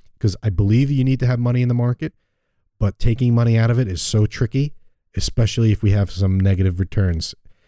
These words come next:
which could easily happen in the environment we're in. So anyway,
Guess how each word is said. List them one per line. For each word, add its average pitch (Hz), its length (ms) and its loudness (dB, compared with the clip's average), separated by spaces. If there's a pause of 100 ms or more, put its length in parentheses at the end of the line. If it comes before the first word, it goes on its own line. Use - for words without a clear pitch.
which 110 200 0
could 104 240 -2
easily 131 320 4
happen 95 420 0 (140)
in 110 120 2
the 101 80 4
environment 92 480 2
we're 92 160 -4
in. 87 160 -2 (200)
So 127 160 0
anyway, 123 360 2